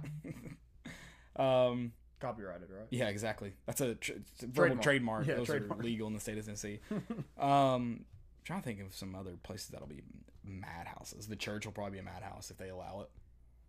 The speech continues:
Speaker 2: Yep.
Speaker 1: Just 'cause it'll be a off-campus place that'll, they're gonna be able to tailgate.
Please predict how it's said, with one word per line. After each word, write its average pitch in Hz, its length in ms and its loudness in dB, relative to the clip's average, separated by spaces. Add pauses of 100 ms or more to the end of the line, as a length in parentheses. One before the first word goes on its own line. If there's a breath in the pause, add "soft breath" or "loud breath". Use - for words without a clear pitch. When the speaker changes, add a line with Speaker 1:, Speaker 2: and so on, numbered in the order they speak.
(120)
Speaker 2:
Yep. 90 160 -10 (380)
Speaker 1:
Just 113 160 -6
'cause 113 260 -2
it'll 107 160 -2
be 107 140 -2
a 92 60 -6 (140)
off-campus 104 480 -4
place 107 300 -8
that'll, 98 320 -10 (760)
they're 113 100 -2
gonna 104 100 -2
be 107 60 0
able 101 140 -2
to 107 120 -6
tailgate. 123 260 -6